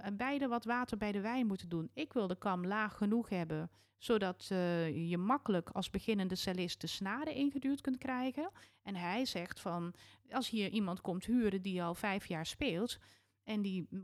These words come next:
kam is net een millimetertje hoger, dan krijgt die cello meer toonprojectie en meer volume. En je, je, als je wat steviger strijkt, heb je ook net wat meer kans dat die snaar niet tegen de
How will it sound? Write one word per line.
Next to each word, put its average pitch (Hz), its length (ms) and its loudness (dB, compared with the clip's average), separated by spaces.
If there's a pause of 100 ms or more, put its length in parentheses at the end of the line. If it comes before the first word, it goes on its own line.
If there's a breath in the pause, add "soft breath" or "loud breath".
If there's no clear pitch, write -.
(120)
kam 214 280 4
is 190 220 0
net 285 340 4
een 220 120 4
millimetertje 190 600 0
hoger, 262 720 2
dan 226 360 -2
krijgt 339 360 -4
die 208 300 0
cello 220 540 -2
meer 185 340 -2
toonprojectie 180 840 0
en 175 140 -2
meer 185 220 2
volume. 185 400 0
En 285 180 0
je, 262 160 2 (100)
je, 220 200 -8
als 233 200 0
je 233 100 2
wat 202 180 2
steviger 269 540 2
strijkt, 240 520 0 (280 loud breath)
heb - 180 -4
je 208 100 -2
ook 175 200 -2
net 277 260 -2
wat 220 140 0
meer 214 260 0
kans 214 340 0
dat 190 180 -2
die 170 120 -6
snaar 233 500 0
niet 208 520 -2
tegen 180 360 0
de 160 220 2